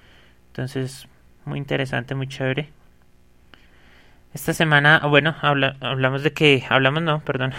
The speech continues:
<laughs> vamos a hablar de que hice un cambio en el inicio de ortiz vivas punto com. Algunos,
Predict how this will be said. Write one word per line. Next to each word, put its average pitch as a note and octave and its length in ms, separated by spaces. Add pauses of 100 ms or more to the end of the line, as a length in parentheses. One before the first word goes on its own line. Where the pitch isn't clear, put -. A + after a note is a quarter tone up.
(240)
<laughs> - 300
vamos C#3+ 240
a D3+ 40
hablar C3+ 200 (180)
de C3+ 120
que C3 380 (180)
hice - 180
un C#3 100
cambio D3 280
en D#3 80
el C#3+ 140
inicio B2+ 400
de C#3 200
ortiz B2 340
vivas C3 240
punto C#3+ 260
com. F3+ 280
Algunos, B2+ 840